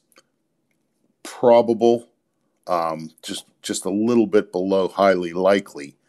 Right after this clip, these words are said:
that the Steelers are gonna use a late-round pick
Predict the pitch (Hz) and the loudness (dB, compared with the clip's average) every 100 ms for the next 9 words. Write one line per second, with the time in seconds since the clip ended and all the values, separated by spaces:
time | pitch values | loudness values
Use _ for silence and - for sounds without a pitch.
0 | _ - 98 107 - 117 113 95 95 95 | _ -12 -8 -6 -2 0 0 -2 -8 -6
1 | 98 101 85 80 92 101 85 92 90 - | -6 -6 -8 -8 -6 -6 -4 -4 -4 -2
2 | 113 104 | 0 0